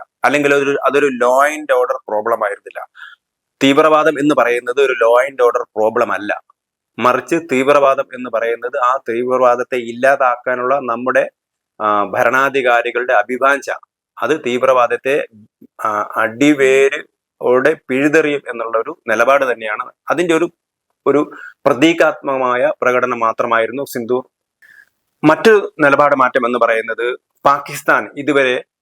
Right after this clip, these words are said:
ചെയ്തിരുന്നത് ഭീകരവാദികളെ കൊണ്ട് ചുടുചോറ് മാന്തിക്കുകയായിരുന്നു പാകിസ്ഥാൻ ചെയ്തത്. അപ്പം ഒരിക്കലും പാകിസ്ഥാൻ ആ ഭീകര പ്രവർത്തനത്തിന്റെ ഉത്തരവാദിത്തം ഏറ്റെടുത്തിരുന്നില്ല. ഇനി നമ്മൾ ഭീകരരോടല്ല ചോദിക്കുന്നത്, ഇനി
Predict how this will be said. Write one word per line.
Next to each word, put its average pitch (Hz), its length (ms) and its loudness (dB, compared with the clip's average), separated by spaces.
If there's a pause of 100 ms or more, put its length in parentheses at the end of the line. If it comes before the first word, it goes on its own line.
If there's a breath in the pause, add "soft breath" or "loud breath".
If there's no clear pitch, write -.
(540)
ചെയ്തിരുന്നത് 131 720 0 (480 soft breath)
ഭീകരവാദികളെ 143 1000 0
കൊണ്ട് 135 460 -6
ചുടുചോറ് 139 760 0
മാന്തിക്കുകയായിരുന്നു 117 680 0
പാകിസ്ഥാൻ 110 460 -2
ചെയ്തത്. 98 380 -8 (480)
അപ്പം 135 200 2
ഒരിക്കലും 143 420 0
പാകിസ്ഥാൻ 131 500 -2
ആ 127 160 2
ഭീകര 123 320 -4 (120)
പ്രവർത്തനത്തിന്റെ 117 640 -2
ഉത്തരവാദിത്തം 120 760 -2
ഏറ്റെടുത്തിരുന്നില്ല. 110 680 -6 (280)
ഇനി 131 200 0 (600 soft breath)
നമ്മൾ 123 380 2
ഭീകരരോടല്ല 135 880 2
ചോദിക്കുന്നത്, 117 600 -8
ഇനി 123 160 -8